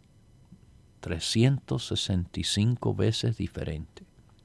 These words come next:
No tengan miedo, pero sí tengan la información sí tengan, el deseo sí tengan, la acción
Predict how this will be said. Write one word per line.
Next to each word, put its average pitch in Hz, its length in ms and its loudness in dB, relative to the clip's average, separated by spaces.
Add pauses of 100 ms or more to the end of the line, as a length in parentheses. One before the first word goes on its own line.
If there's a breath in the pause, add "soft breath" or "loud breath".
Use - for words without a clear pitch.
(1080 soft breath)
No 113 160 8
tengan 151 420 8
miedo, 147 300 12
pero 110 220 10
sí - 260 10
tengan 143 580 8 (1300)
la 104 160 2
información 107 960 6
sí 143 240 4
tengan, 120 680 8 (920)
el 117 220 8
deseo 135 520 12
sí 165 280 8
tengan, 160 580 12
la 131 140 12
acción 139 920 12